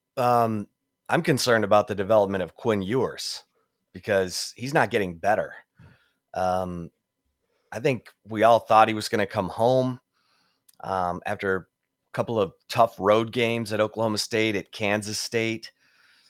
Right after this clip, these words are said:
Thought he was better, definitely against Kansas State. He was better against Kansas State than he was tonight. Um, and Kansas State statistically has a better defense than T C U by a lot. Uh, but T C U,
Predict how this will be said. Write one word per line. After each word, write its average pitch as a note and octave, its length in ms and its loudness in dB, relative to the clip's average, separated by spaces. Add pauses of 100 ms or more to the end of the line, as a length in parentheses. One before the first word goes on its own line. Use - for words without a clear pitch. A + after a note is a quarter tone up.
(240)
Thought G#2 140 6
he G#2 60 2
was G2 140 -4
better, A2+ 540 4 (120)
definitely A#2 420 2
against G#2 640 -6
Kansas A2 340 -4
State. A#2 220 -2
He G2 60 -4
was E2 200 -8 (200)
better G2 160 0
against F2+ 300 -6
Kansas G#2+ 280 -6
State G2 240 -4
than F2 80 -6
he F2+ 80 -4
was F#2 320 0
tonight. G2 680 -4 (720)
Um, F2+ 520 -2 (140)
and F#2 160 -10
Kansas G#2 340 -4
State A2+ 440 -4
statistically - 1200 -4
has G2 200 -6
a F#2+ 60 -4
better A2+ 260 0
defense F#2 560 -4
than F2 160 -8
T A2 180 -6
C F#2+ 200 -6
U G2+ 320 0
by F#2+ 220 4
a E2+ 100 6
lot. G2+ 520 4 (680)
Uh, G2 260 4
but F#2+ 220 -2
T C#3+ 160 2
C C3 180 -2
U, C3 420 2